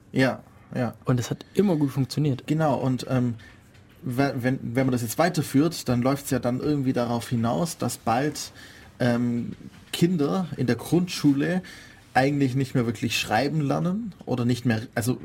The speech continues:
Speaker 1: schon noch ein bisschen, aber nicht mehr so gut und dafür dann mit der Tastatur umge-, umgehen lernen oder sowas. Ähm,
Speaker 2: Tastatur umgehen finde ich jetzt auch wichtig, gerade
Speaker 1: Ja,
Speaker 2: heutzutage. Viele
Speaker 1: schon.
Speaker 2: Leute können es nicht richtig,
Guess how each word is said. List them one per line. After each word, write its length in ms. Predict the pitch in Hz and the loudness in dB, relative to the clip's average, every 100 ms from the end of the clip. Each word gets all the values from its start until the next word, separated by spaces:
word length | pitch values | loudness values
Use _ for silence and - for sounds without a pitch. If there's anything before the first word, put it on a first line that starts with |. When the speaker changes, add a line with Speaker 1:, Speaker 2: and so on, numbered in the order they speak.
| 69 | -6
Speaker 1:
schon 180 | - 151 | -2 0
noch 100 | 110 | 0
ein 60 | |
bisschen, 320 | 104 170 - 180 | 0 0 0 0
aber 140 | 120 | 0
nicht 160 | 120 131 | 0 0
mehr 120 | 120 | 0
so 120 | 113 | 0
gut 300 | 113 185 208 | 0 0 0
und 80 | 127 | 0
dafür 240 | 127 - | 0 0
dann 220 | 131 127 131 | 0 0 0
mit 140 | 127 | -2
der 40 | 117 | -2
Tastatur 480 | 123 123 113 190 | -2 -2 -2 -2
umge-, 300 | 135 110 120 - | 0 -2 -2 -2
umgehen 640 | 131 120 120 - - 120 113 | 0 0 -2 -4 -2 0 0
lernen 220 | 107 110 | -2 -2
oder 140 | 120 117 | -4 -6
sowas. 340 | - 107 - - - - - 123 | -6 -8 -8 -14 -14 -14 -4 2
Ähm, 60 | |
Speaker 2:
Tastatur 440 | 131 143 131 175 214 | 4 2 2 2 2
umgehen 480 | 180 185 196 214 208 | 2 4 4 2 2
finde 280 | - 151 147 | 2 4 4
ich 120 | 147 | 2
jetzt 180 | 143 - | 0 0
auch 240 | 151 127 | 0 2
wichtig, 480 | 127 - 190 240 - | 0 2 0 0 -4
gerade 320 | 139 127 123 | -2 2 4
Speaker 1:
Ja, 80 | 127 | 2
Speaker 2:
heutzutage. 560 | 127 143 175 185 254 180 | 2 0 0 2 0 2
Viele 220 | - 156 | 2 6
Speaker 1:
schon. 100 | 151 | 6
Speaker 2:
Leute 300 | 151 170 196 | 6 4 0
können 260 | - 160 151 | 2 0 2
es 120 | 135 | 2
nicht 220 | 135 135 | 2 2
richtig, 360 | 175 - 208 | -2 0 -2